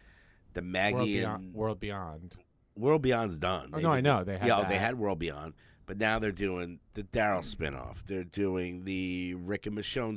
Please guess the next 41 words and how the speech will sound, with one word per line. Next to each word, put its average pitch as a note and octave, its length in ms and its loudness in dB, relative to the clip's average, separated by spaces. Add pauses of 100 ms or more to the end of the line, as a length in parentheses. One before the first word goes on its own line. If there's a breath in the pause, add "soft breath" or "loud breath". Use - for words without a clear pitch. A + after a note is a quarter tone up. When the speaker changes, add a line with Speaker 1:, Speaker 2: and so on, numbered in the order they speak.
Speaker 1:
spinoff. C2+ 440 -10
They're F2 160 2
doing F2 420 0
Speaker 2:
Negan. F2 80 -10
Speaker 1:
the F2 140 -6
Negan G2 440 -2
and G2+ 120 -4
Maggie. A2 420 0
So A2+ 200 -6
it's G#2+ 140 -8
like, A2 280 -2 (1080 soft breath)
yeah, D3+ 400 -2
I C3 120 -4
mean, C3 400 -4 (200)
it A#2 140 -8
kinda D3+ 500 2 (280)
deflates B2 680 0
the G#2 100 -6
whole, G2+ 280 -2
like, F2+ 380 -2 (100)
I G2+ 80 -2
think E3 240 -4
I'm A#3 120 -2
getting F2+ 360 -4
zombie D#2+ 400 -8
fatigue C#3 680 -4 (320)
at F2+ 160 -4
this F2 180 -6
point. C#2 360 -10 (680 soft breath)
You F2 120 -4
know, E2+ 240 -4
I A2+ 140 -2
love B2+ 360 -2
a F3+ 60 -6
zombie E2+ 380 -2
movie, C#2 320 -14
man. E2 320 -8
I'm C3+ 200 0
a C#3 60 -2
Romero C3 720 0
freaking A#2 800 -6